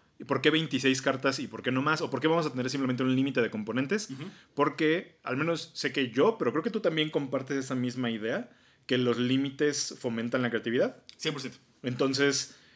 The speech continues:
Speaker 1: en vez de estar dudando de, "Ay, podría tener una carta más, podría tener quinientas cartas más", decir, Solamente veintiséis y tengo que cortar a veintiséis, aunque tenga treinta increíbles cartas.
Speaker 2: Totalmente. Ahorita lo, dijiste el límite y una parte de mi, de mi cerebro descansó.
Speaker 1: Sí.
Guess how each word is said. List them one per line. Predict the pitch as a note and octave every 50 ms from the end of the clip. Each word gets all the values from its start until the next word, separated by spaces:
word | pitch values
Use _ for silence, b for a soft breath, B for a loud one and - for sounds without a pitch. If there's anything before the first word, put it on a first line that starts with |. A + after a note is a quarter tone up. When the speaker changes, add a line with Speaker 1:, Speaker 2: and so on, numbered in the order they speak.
| b b b -
Speaker 1:
en | - C#3+ D3 C#3
vez | D#3 D#3+ D#3 E3
de | F3
estar | D#3+ - - D3 D3 D3
dudando | C#3+ C#3+ C#3 C#3 C3+ D3 C#3+
de, | C3+ B2+ C3 C3+
"Ay, | D3 D#3 E3
podría | D#3 D3+ C#3+ C#3+ D#3+ F3+ F3+
tener | F#3 E3+ E3
una | D#3+ D#3+ D#3 C#3+
carta | D3 C#3+ C#3 - D3
más, | D#3 E3 E3 E3 E3
podría | - C#3 C3+
tener | C3+ D3 C#3+ C3
quinientas | C3+ C#3 C3 C#3 C#3+ C#3+ C#3 C#3+ C3+
cartas | - C#3 B2+ C3 B2+ A#2+
más", | C3 B2+ B2+ B2
decir, | A#2+ A2+ C3 C3 D3 C#3
Solamente | - C#3+ C#3 C#3 C#3+ C#3 C3+ B2+ C3+
veintiséis | B2+ A2+ A2 A#2 - C3+ C#3 C3+ C3+ C3
y | B2
tengo | - C3+ C3 C#3
que | B2 A2
cortar | - A2 G#2+ G#2+ B2+ B2
a |
veintiséis, | A#2+ A2+ G#2 G#2+ G2+ C3+ C3+ C3+ C3 B B B B B
aunque | - B2 B2 A#2+ B2
tenga | B2 C3+ C3+ C#3+ C#3+ C#3 C#3+ - - - _ _ _ _
treinta | - - C3 C3+ C#3 C3+ C#3
increíbles | C3+ C3 B2 B2 A#2 A#2+ A#2+ A#2 A2+
cartas. | - - G#2+ F#2+ - - - - _ b b b b b
Speaker 2:
Totalmente. | - C3+ C3+ D#3 D#3 D3+ C3 C3
Ahorita | C#3 D3 E3+ E3+ D#3
lo, | D#3 D#3
dijiste | D#3+ D#3 C#3 D#3 D#3+ F3 D3+ F3+
el | E3+
límite | E3+ F3 F3+ F3+ F3+ F#3 F#3 G3 G3 -
y | C#3+ C3
una | A#2+ C#3 D#3 D3+ D3+
parte | D#3 D3+ C#3+ D#3
de | D3+ C#3
mi, | C3 B2+ B2 A#2+ A#2
de | A#2 C3
mi | C3+ C3
cerebro | C3 C3+ C#3 D3+ D3+
descansó. | C#3+ C3 - - A#2 B2 C3 - E3+ F#3 A#3 C4+ -
Speaker 1:
Sí. | - - F#3 C3+ B2